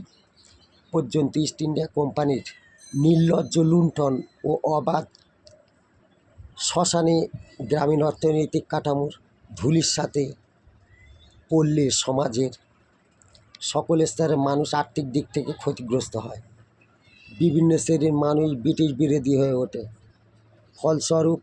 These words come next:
মহ-, মহাবিদ বিদ্রোহ যে পটভূমি রচিত হয়, তাই ডক্টর রমেশচন্দ্র মজুমদার বলেছেন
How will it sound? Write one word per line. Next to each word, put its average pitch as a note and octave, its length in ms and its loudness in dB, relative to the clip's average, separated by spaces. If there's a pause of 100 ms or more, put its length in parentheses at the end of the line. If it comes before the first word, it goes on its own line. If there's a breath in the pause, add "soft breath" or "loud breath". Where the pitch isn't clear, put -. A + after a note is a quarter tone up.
মহ-, C#3+ 340 -2 (2250)
মহাবিদ E3 600 2 (580)
বিদ্রোহ D3 560 2
যে D3+ 300 0 (100)
পটভূমি D3+ 380 0
রচিত C3 340 -2
হয়, A2 240 -2 (720)
তাই C3+ 320 0 (680)
ডক্টর C#3 300 -2
রমেশচন্দ্র C#3+ 520 0
মজুমদার C#3+ 360 0
বলেছেন D#3 520 0